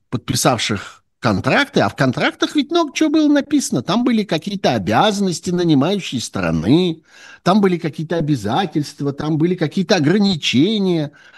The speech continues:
там были какие-то права контрактника. Что-то такое там было. При попытке это отстоять, люди видят, что происходит.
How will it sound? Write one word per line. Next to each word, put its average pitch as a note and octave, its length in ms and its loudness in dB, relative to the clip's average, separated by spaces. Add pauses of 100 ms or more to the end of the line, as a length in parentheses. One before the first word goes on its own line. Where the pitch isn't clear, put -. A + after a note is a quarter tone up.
(120)
там F#3 160 4
были G#3+ 160 2
какие-то F#3+ 400 -4
права D#3 460 0
контрактника. D#3 720 -4
Что-то A#3 280 -4
такое A#3+ 300 2
там G#3 260 0
было. B2+ 280 0 (320)
При D#3+ 160 4
попытке G3+ 480 0
это F3 340 -2
отстоять, E3 960 -2 (280)
люди G3+ 240 2
видят, F#3 320 0
что - 180 -6
происходит. E3 680 -6